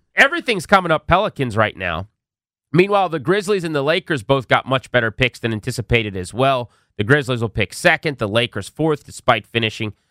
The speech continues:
with the eleventh best chances and, and being slotted at number eleven. Last night was crazy, and if you're a Wizards fan, it was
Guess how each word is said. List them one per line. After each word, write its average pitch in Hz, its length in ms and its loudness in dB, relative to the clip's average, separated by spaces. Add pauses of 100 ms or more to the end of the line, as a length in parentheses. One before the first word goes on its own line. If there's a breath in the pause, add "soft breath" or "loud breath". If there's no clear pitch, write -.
(220)
with 120 100 -4
the 127 80 -2
eleventh 117 460 -2
best 110 240 0
chances 104 440 -4
and, 101 180 -16
and 104 100 -18
being 104 200 -6
slotted 110 480 -4
at - 120 -4
number 98 280 -2
eleven. 90 460 -4 (600)
Last 208 220 2
night 269 180 0
was - 160 -8
crazy, 208 560 2
and 147 320 0
if 127 160 -4
you're 147 100 2
a 139 60 0
Wizards 175 380 -2
fan, 135 360 2
it - 220 -2
was 123 680 -2